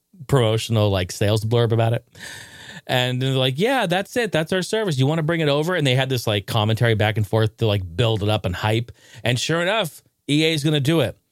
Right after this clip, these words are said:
The company announced that Xbox Game Pass Ultimate and Game Pass for P C subs will soon get E A Play membership at no additional charge. Essentially,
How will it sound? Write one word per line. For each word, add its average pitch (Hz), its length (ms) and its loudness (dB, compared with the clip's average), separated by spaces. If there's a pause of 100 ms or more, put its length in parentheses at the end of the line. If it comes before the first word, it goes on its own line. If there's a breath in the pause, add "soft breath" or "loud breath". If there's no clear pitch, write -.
(120)
The - 140 -8
company 160 240 2
announced 135 320 2
that 123 100 -2
Xbox 127 480 -2
Game 127 220 2
Pass 117 320 0
Ultimate 147 440 0
and 117 140 2
Game 131 240 2
Pass 131 320 -2
for 113 160 -2
P 135 220 0
C 131 200 0
subs 113 520 0 (360 soft breath)
will 107 120 -2
soon 139 340 2
get 120 240 0
E 131 180 2
A 123 140 2
Play 117 340 2
membership 113 560 2
at 98 120 -4
no 104 200 2
additional 98 400 0
charge. 85 480 -2 (300 loud breath)
Essentially, - 640 -2